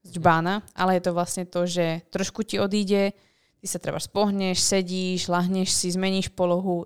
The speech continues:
zase to z těba trošku jako keby může jako keby vypadnout a takto se to vlastně jako postupně děje. Ta variabilita je velká, protože jsou ženy, které vlastně jako musí měnit třeba každou hodinu, mají velmi silnou menštruaci, potom jsou ženy, které mají velmi slabou menštruaci a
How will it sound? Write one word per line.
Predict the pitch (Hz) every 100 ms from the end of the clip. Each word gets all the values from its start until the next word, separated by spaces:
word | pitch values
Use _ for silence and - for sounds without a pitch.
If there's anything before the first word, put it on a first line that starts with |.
| -
zase | 190 185 190
to | 170
z |
těba | - 165 160
trošku | 165 165 -
jako | -
keby | - 170 165
může | 165 175
jako | 180 -
keby | - -
vypadnout | 190 196 214 101 202 202 - - - - -
a |
takto | 196 208 208
se | -
to | 190 196
vlastně | 180 -
jako | 180 175
postupně | 175 - 175 170 170
děje. | 165 156 - - _ _ _ _ _ _ _ _
Ta | 214
variabilita | 208 220 220 214 220 220 214
je | 196
velká, | 175 180 196 220
protože | 196 190 202 196 - -
jsou | -
ženy, | 202 202 196
které | 202 190
vlastně | 185 185 196
jako | 190 196
musí | 190 -
měnit | 196 185
třeba | 180 180 180
každou | 196 185
hodinu, | 180 196 190
mají | 175
velmi | 170 175
silnou | - 190
menštruaci, | 185 180 180 165 165
potom | 170 175 170
jsou | 175
ženy, | 180 175
které | - 180
mají | 175
velmi | 175 175
slabou | - 202 202
menštruaci | 196 175 - 185 175 175 -
a | 175 165 170